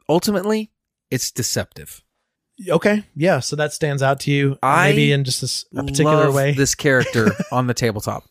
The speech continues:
Speaker 1: I ju-, I just do.
Speaker 2: I'm so glad you play him, Chris.
Speaker 1: He has won me several games by himself.
Speaker 2: Right. He's kind of a late game finisher.
Speaker 1: He absolutely is.
Speaker 2: He has to get
Speaker 1: And
Speaker 2: in the
Speaker 1: he's an
Speaker 2: fight.
Speaker 1: objective monster.
Speaker 2: So what stands out to me, Chris, is his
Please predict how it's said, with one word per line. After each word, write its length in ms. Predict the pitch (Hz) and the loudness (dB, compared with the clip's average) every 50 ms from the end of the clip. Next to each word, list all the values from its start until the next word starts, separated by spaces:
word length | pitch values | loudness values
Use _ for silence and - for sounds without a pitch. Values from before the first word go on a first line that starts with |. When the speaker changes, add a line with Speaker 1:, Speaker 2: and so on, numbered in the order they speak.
| _ - | _ -2
Speaker 1:
I 120 | 135 131 | -2 0
ju-, 180 | 127 131 151 - | 2 2 2 2
I 120 | - 131 | 2 0
just 500 | 131 120 131 143 139 - - - 117 117 | 0 0 2 0 0 0 -2 -10 -12 -8
do. 300 | 113 117 110 98 90 98 - | -4 -4 -4 -4 -4 -2 0
Speaker 2:
I'm 140 | 135 156 156 | 2 2 4
so 160 | - 233 220 | 4 2 2
glad 240 | 170 165 147 135 127 | 4 2 2 2 0
you 80 | 120 | -2
play 200 | - 131 131 123 | 0 0 0 0
him, 120 | 110 107 107 | -2 -4 -4
Chris. 320 | - 113 113 107 - - - _ | -4 -2 -2 -2 -4 -4 -6 _
Speaker 1:
He 600 | - - - - 165 165 160 156 156 151 147 143 147 | -14 -10 -6 -4 -2 0 0 0 -2 -2 -4 -4 -4
has 320 | 139 120 151 147 135 120 127 | -4 0 0 0 0 0 -2
won 280 | 131 143 160 180 185 180 | 0 0 2 2 2 0
me 120 | 170 156 | 0 0
several 380 | - - - 170 151 151 151 143 | 0 0 2 2 2 2 0 2
games 560 | 135 135 131 135 135 139 147 - - - - - | 2 2 2 2 0 -2 -4 -8 -10 -10 -12 -8
by 260 | 127 123 131 120 135 | -2 0 2 2 2
himself. 540 | 147 165 170 - - 127 117 120 - _ _ - | 2 0 -2 -2 0 0 0 -2 -4 _ _ 0
Speaker 2:
Right. 260 | 131 127 113 107 - _ _ _ _ _ | 0 0 0 -2 -6 _ _ _ _ _
He's 160 | _ - 156 | _ -8 -4
kind 160 | - - 220 226 | 0 0 2 4
of 60 | 180 | 4
a 60 | 156 | 4
late 200 | 143 143 147 135 | 4 4 2 2
game 200 | 135 139 135 123 | 2 0 0 0
finisher. 580 | - 139 143 160 147 - - 117 104 113 123 - _ - | -2 -2 0 0 0 -2 -2 -4 -4 -6 -8 -12 _ -10
Speaker 1:
He 340 | 143 156 170 175 170 156 | -8 -6 -6 -6 -6 -6
absolutely 840 | - 143 160 185 180 180 - - 190 180 180 165 135 135 135 131 135 139 | -4 -2 0 0 0 -2 -4 -4 -4 -2 -2 -2 -2 -4 -6 -6 -4 -2
is. 120 | 143 147 | 0 2
Speaker 2:
He 60 | 147 151 | 4 4
has 140 | 151 143 - | 2 2 2
to 40 | 139 | 2
get 60 | 143 | 2
Speaker 1:
And 60 | 135 | 2
Speaker 2:
in 20 | |
the 60 | 165 175 | 2 2
Speaker 1:
he's 100 | 160 135 | 2 2
an 60 | 131 | 2
Speaker 2:
fight. 120 | 127 113 | 2 0
Speaker 1:
objective 560 | 120 - 123 131 147 147 143 - 156 127 113 | -4 -4 -2 0 2 2 2 2 0 -2 -2
monster. 800 | 113 113 110 107 107 110 110 110 98 - - - - 101 87 - _ _ _ _ _ _ | -4 -8 -8 -6 -4 -4 -4 -4 -4 -4 -6 -6 -8 -12 -16 -20 _ _ _ _ _ _
Speaker 2:
So 200 | - - 165 160 | -4 -2 0 0
what 200 | 156 160 196 185 | 2 2 0 0
stands 200 | - 233 233 226 | 0 0 2 0
out 80 | 214 170 | 0 -2
to 80 | - 143 | 0 0
me, 140 | 156 175 | 0 0
Chris, 440 | - - 160 151 147 - - - - _ _ _ _ _ _ _ _ _ | 0 0 0 0 0 0 -2 -4 -6 _ _ _ _ _ _ _ _ _
is 380 | - 131 135 131 127 113 - - | -2 0 0 2 0 0 -2 -4
his 360 | - 131 120 113 - - - | -4 -4 -4 -4 -6 -8 -10